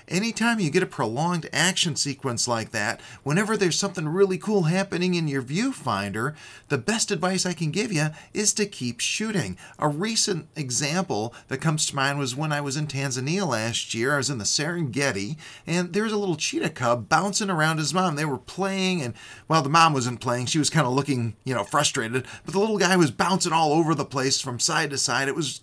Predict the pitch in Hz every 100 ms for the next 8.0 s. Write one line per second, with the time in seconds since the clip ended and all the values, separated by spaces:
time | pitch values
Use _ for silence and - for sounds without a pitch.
0 | - - 240 160 - 113 175 151 117 -
1 | - - - 180 220 180 151 147 196 196
2 | 143 110 131 143 185 185 - - 208 190
3 | 180 151 165 151 147 165 185 151 143 160
4 | 156 131 - 147 185 190 110 110 101 104
5 | 151 139 110 147 131 - 170 131 117 139
6 | 147 143 123 135 127 107 139 139 123 117
7 | 107 101 101 156 196 233 - 78 85